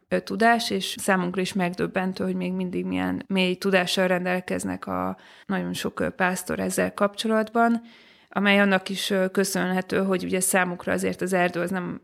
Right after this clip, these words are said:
a jogi értelembe vett erdő, ezért is tudtak akár legeltetni is, mert ugye az erdő az, mint egy hétköznapi embernek is ugye ilyen zártabb facsoportot jelent,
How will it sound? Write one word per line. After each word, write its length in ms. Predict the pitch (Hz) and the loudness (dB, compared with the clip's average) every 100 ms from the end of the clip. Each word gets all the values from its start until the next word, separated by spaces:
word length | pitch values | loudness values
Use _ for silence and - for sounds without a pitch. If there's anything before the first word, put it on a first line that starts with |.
| - | -8
a 260 | 180 170 175 - | -6 -4 -6 -2
jogi 240 | - 185 | 0 2
értelembe 600 | 185 185 185 196 185 180 | 4 4 4 2 2 2
vett 260 | 180 180 - | 0 -2 -4
erdő, 440 | 185 185 190 196 196 - - _ | -2 -2 0 0 0 -6 -16 _
ezért 420 | 185 180 180 - | -2 0 -2 -4
is 220 | 185 - | -12 -12
tudtak 380 | - 170 - 175 | -10 -8 -8 -6
akár 440 | - - - - - | -6 -4 -4 -6 -2
legeltetni 840 | 180 180 175 180 185 180 196 190 | 0 2 2 0 -4 -4 -4 -2
is, 160 | 190 | -2
mert 220 | 196 180 180 | -4 -4 -4
ugye 440 | 185 175 180 180 196 | -4 -2 0 -2 -4
az 160 | - 185 | -2 2
erdő 320 | 180 185 185 | 4 4 4
az, 240 | 185 185 - _ | 0 0 -8 _
mint 220 | 185 180 | -8 -6
egy 100 | 185 | -2
hétköznapi 560 | 190 180 185 185 175 180 | 2 2 0 -2 -2 0
embernek 460 | 180 175 180 180 | 0 0 -4 -6
is 140 | 185 - | -12 -8
ugye 160 | 185 | -4
ilyen 240 | 180 180 185 | -2 -2 0
zártabb 440 | 190 185 185 180 | 2 2 -2 -2
facsoportot 760 | - 185 190 185 175 170 180 - | 0 0 -2 -6 -6 -4 -6 0
jelent, 320 | 202 220 | 2 2